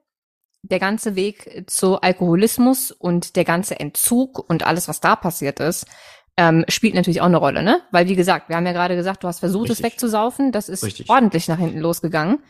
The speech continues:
Speaker 2: Ist auch ganz
Speaker 1: Ähm,
Speaker 2: wich-, ist auch ganz wichtig, noch an der Stelle das, äh, zu sagen jetzt. Ähm, ähm, diese Dinge kann man eben nicht voneinander trennen. Das ist zwar sehr individuell, bei jedem sind die Puzzleteile anders,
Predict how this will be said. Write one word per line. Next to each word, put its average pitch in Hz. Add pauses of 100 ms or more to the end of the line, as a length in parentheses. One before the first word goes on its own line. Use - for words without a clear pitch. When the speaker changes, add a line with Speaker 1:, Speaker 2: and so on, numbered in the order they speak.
(200)
Speaker 2:
Ist 120
auch 135
ganz 180
Speaker 1:
Ähm, 185
Speaker 2:
wich-, -
ist 107
auch 117
ganz 120
wichtig, 120
noch 117
an 107
der 104
Stelle 110
das, -
äh, 95
zu -
sagen 104
jetzt. 95
Ähm, 101 (520)
ähm, -
diese 127
Dinge 127
kann 127
man 123
eben 113
nicht 123
voneinander 101
trennen. 95
Das 107
ist -
zwar 113
sehr 135
individuell, 120
bei 120
jedem 120
sind 117
die 110
Puzzleteile 110
anders, 92